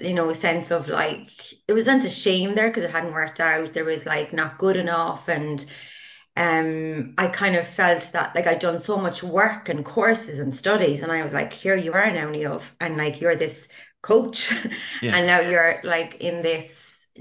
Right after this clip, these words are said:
Speaker 1: you know, situation experience, and you're not really, like, you know, you're going into that blame or why didn't you get out quicker?" All these kind of different things. Not taking any responsibility. I take, I think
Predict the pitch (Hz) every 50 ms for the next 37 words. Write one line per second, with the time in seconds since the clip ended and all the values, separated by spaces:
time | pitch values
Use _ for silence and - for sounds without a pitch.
0 | - - _ - - - 123 139 - 185 180 170 165 156 151 160 - - 196 185
1 | - - 160 165 180 185 - 175 165 - - - - 190 160 - 175 160 156 165
2 | 160 - 156 156 160 160 160 151 151 143 - - - - - 175 147 175 170 165
3 | 175 180 180 180 - - - - 170 170 160 151 156 143 143 147 143 143 139 -
4 | - - - _ _ _ _ _ _ _ _ _ - 180 180 196 185 185 180 175
5 | 175 190 185 175 170 - - 156 151 - - 170 170 170 175 175 175 175 175 175
6 | 170 160 151 147 139 135 - - - - _ - - 165 170 175 175 180 185 180
7 | 165 170 170 165 156 156 - - 214 196 202 - 180 175 175 175 170 170 160 156
8 | 160 151 170 160 - - 160 160 170 165 - 160 - 175 175 185 208 220 220 220
9 | - - _ _ _ _ _ _ _ - - - 208 202 190 202 208 202 220 196
10 | 202 180 170 165 165 175 180 180 180 180 180 - 175 185 185 185 - - 202 196
11 | - 190 - - 220 214 214 - 185 185 185 - 226 233 269 262 262 - -